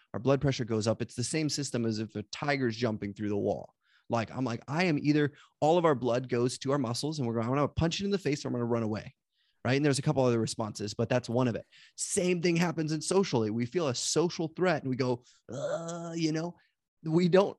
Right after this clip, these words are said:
uh, the blood is not pumping to our prefrontal cortex where we're making logical, rational decisions.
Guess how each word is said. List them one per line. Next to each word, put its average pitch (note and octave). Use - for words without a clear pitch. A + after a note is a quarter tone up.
uh, D#3+
the D3+
blood F#3+
is E3+
not F#3+
pumping F3+
to D#3
our C3+
prefrontal C#3
cortex F3+
where C3
we're C3+
making C3+
logical, A#2
rational A#2
decisions. A2+